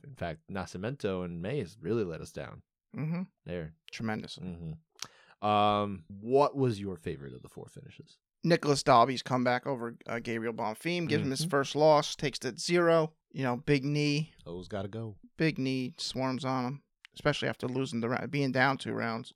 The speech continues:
Speaker 2: uh,
Speaker 1: Mm-hmm.
Speaker 2: technically, uh, on one scorecard. So
Speaker 1: It's a, it was a, a very impressive finish.
Speaker 2: Yep.
Speaker 1: He's, uh, obviously he's easy to like. A lot of people really like Nicholas. So cool.
Speaker 2: Yeah. What's
Speaker 1: Good.
Speaker 2: yours?
Speaker 1: Elvis Brenner,
Speaker 2: Yeah,
Speaker 1: who,
Speaker 2: Elvis.
Speaker 1: uh, face planted Kanan Khrushchevsky, Khrushchevsky,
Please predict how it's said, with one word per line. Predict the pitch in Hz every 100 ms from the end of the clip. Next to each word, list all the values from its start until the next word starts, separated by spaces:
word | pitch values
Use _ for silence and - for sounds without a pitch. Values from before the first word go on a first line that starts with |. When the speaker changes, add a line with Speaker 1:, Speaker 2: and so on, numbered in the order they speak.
| -
Speaker 2:
uh, | 101
Speaker 1:
Mm-hmm. | 87 85 - -
Speaker 2:
technically, | - 117 - - - - _ -
uh, | 127
on | 110 120
one | 110
scorecard. | - 123 135 - 101 -
So | - 127 131 _ _ -
Speaker 1:
It's | 131
a, | 151
it |
was | 147
a, | 131 110
a | 131
very | 123 123 - 170 143
impressive | 110 107 92 82
finish. | 78 76 - - -
Speaker 2:
Yep. | 127 - _ _ _
Speaker 1:
He's, | 113 113 101
uh, | 104 101 98 92 85 _ _
obviously | - 113 101 120
he's | 123
easy | 113 98
to | 98
like. | 87 85 80
A |
lot | 85
of | 80
people | 82 78
really | 80
like | 78 71 -
Nicholas. | 82 - -
So | - - _ -
cool. | 370 160 -
Speaker 2:
Yeah. | 185 165 _ -
What's | 156
Speaker 1:
Good. | 170
Speaker 2:
yours? | 135 117 - - _ -
Speaker 1:
Elvis | 113 98 87
Brenner, | 95 90 98 - _ -
Speaker 2:
Yeah, | 110
Speaker 1:
who, | 101 95 95
Speaker 2:
Elvis. | 92 92 90
Speaker 1:
uh, |
face | - 131 117
planted | - 127 117 120 117
Kanan | - 135 120 123 123 127
Khrushchevsky, | - 110 - - 123 120 - - 135 139 151
Khrushchevsky, | 113 107 131 135 - 143 139